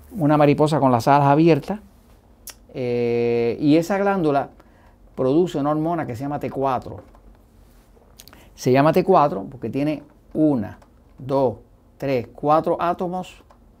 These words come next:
de yodo. Eh, y esa hormona no es una hormona activa, es una hormona como de almacenamiento. Entonces esa hormona se convierte en una hormona activa que se llama T tres,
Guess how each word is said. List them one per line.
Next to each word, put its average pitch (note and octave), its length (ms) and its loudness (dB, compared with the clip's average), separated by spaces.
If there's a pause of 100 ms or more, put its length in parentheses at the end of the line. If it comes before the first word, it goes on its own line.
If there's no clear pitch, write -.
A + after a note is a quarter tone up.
(320)
de - 120 -10
yodo. A2 260 -8 (1000)
Eh, A#2+ 720 2
y D3 100 4
esa F3+ 160 2
hormona A3+ 340 2
no D#3 180 4
es F3 40 6
una F#3 200 4
hormona E3+ 440 0
activa, A#2+ 480 -4 (600)
es - 60 -12
una E3 200 0
hormona F3 280 2
como C3+ 260 2
de B2 40 6
almacenamiento. C#3+ 760 0
Entonces D3 460 -8 (440)
esa E3+ 400 0
hormona F3 400 0
se C3 180 -6
convierte C3 760 -2 (400)
en A#2 100 -8
una C#3+ 140 0
hormona E3+ 340 -2
activa E3+ 400 -4
que B2 80 -10
se A2+ 80 -12
llama C#3 280 -10
T A#2+ 120 -8
tres, A2 220 -10